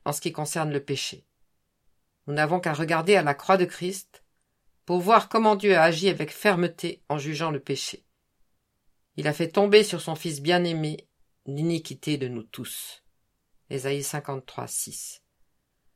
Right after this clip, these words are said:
N'oublions jamais que Dieu est saint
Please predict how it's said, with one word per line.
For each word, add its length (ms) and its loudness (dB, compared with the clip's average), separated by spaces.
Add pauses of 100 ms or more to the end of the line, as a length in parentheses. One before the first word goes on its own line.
(300)
N'oublions 480 4
jamais 500 0 (480)
que 100 -6
Dieu 240 0
est 80 4
saint 400 -4